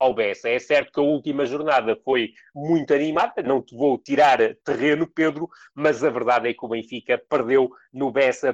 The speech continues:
por um zero e ficou claramente fora, eh, da, da, e das hip-, de ter hipóteses de conquistar o título e pelo segundo ano consecutivo, eh, perdeu claramente essa hipótese.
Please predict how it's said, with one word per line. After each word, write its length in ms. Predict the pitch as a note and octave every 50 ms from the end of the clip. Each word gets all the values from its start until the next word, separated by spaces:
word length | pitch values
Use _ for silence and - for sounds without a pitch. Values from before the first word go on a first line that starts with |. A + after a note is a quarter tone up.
| - _
por 300 | - C3+ C3+ C3 D3 F#3 B3+
um 220 | D#3+ D3 D3+ D3 C3
zero 400 | A#2 C3+ C#3+ C#3 C#3+ D3+ F3+ - -
e 120 | - B2
ficou 380 | A2+ - A#2+ - - B2 A2+ G#2+
claramente 640 | - - B2 B2+ A#2+ A#2+ A#2 A2+ A#2 A2+ A2 - _ _ _
fora, 360 | - A2+ A2 G#2 G#2+ A2 - - -
eh, 220 | - G2+ G2 G2
da, 460 | G2 G2 G2+ G#2+ G2+ G2+ G2+ G2+ G2+
da, 280 | G2+ G2 G2 G#2+ G#2 G#2
e 160 | - F3+ D3+
das 280 | C3 A2+ D3 D#3 B2 A#2+
hip-, 220 | C#3 B2 _ -
de 160 | - A2+ A2
ter 200 | _ - C#3 B2+
hipóteses 560 | C3+ C3+ - - - C#3+ C3 - - - - - - - - _ _
de 160 | - A#2+ C#3+ D3
conquistar 560 | - - C#3+ D3 - C#3+ - - C#3+ C3 C3+
o 80 | D3 C#3+
título 420 | - - C#3+ C3 - - C3+ D3
e 60 | C#3+ -
pelo 260 | - B2+ A#2+ A#2+ A#2+
segundo 400 | - - - A#2 A#2+ A#2 A2 G#2+ - -
ano 240 | B2+ A2+ A2 A2 -
consecutivo, 720 | - - B2 A2+ _ _ _ _ - A#2 A2 G#2 A#2 - _ _ - - - -
eh, 100 | B2 -
perdeu 500 | - - D#3+ C#3+ A2+ A#2+ C3 B2+ B2+ B2 _ _
claramente 600 | - C3+ B2+ B2 A#2+ A2+ A2+ A2+ A2+ A2 - _ -
essa 360 | C3 B2 A#2 - B2 A2 A#2+ - _
hipótese. 580 | C3+ B2+ A2 - - G2+ F2 - _ - - -